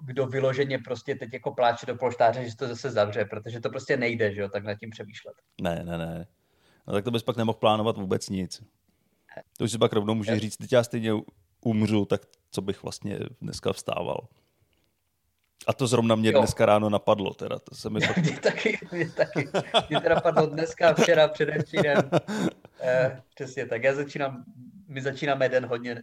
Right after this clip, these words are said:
Speaker 1: nihilisticky. Ehm.
Speaker 2: Ne, vstávání, to je vlastně nejhorší část dne, to už máš pak jistotu, že nic horšího tě nemusí potkat.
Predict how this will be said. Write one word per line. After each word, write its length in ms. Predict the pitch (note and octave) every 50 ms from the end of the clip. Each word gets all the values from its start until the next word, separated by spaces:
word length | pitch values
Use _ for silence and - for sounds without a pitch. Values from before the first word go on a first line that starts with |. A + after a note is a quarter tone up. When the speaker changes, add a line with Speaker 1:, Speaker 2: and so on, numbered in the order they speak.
| _
Speaker 1:
nihilisticky. 720 | A#2+ A#2+ A#2+ A#2+ B2 A#2 A#2 A2+ - A#2 A2 - - - _ _ _ _ _ _ _ _ _ _ _ - -
Ehm. 420 | - G#2 G2+ G#2 G#2 G2+ G2 G#2 _ _ -
Speaker 2:
Ne, 160 | A2 A2 A#2+
vstávání, 560 | - - - A#2 A#2 A#2 B2 B2 C3 C#3 C#3
to 60 | C3
je 80 | C3+ C#3
vlastně 260 | C3+ C#3 - - D3+
nejhorší 380 | C#3 C3 B2+ B2 B2+ - - C3
část 400 | - C3+ C3+ C3+ B2+ - _ -
dne, 340 | A#2 A2+ A#2 A2+ A2 A2 A2
to 120 | - A2+
už 100 | G#2 -
máš 180 | - G#2+ G#2+ G2+
pak 180 | - B2 -
jistotu, 400 | A2+ G#2 _ _ - - - A2
že 140 | G2 G#2+ G#2+ A2 -
nic 220 | - A2+ A2 G#2+
horšího 400 | G#2+ G#2 G#2 - - A2+ G#2 G2+
tě 160 | G2 - A2
nemusí 500 | G#2+ G#2 G#2 G#2 G#2 G#2+ G2+ - - G#2
potkat. 440 | G2+ _ - - _ - - - -